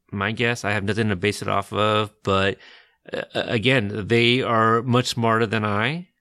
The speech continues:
than me, and, uh, I'm sure they have something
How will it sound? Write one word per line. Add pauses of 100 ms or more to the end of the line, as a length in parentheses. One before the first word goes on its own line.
(320)
than
me, (460)
and,
uh, (220)
I'm
sure
they
have
something